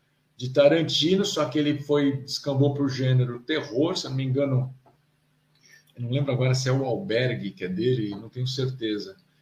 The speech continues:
mas ele, ele acabou, assim, ganhando mais reputação como diretor de filme de terror do que fazendo essa participação como o Bear,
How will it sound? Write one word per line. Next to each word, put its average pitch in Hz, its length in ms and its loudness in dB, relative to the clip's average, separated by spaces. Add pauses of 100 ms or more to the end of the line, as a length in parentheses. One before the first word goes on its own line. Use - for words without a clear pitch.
(340)
mas 117 400 -4
ele, 135 340 6
ele 143 140 6
acabou, 143 760 6
assim, 113 720 -2 (120)
ganhando 131 360 2
mais 143 240 4
reputação 135 680 0
como 127 200 2
diretor 127 400 0
de 127 100 0
filme 127 220 -4
de 123 140 -6
terror 139 320 0
do 190 120 2
que 185 120 -6
fazendo 151 300 2
essa 143 180 0
participação 131 840 2 (560)
como 151 220 8
o 139 500 12
Bear, 143 800 12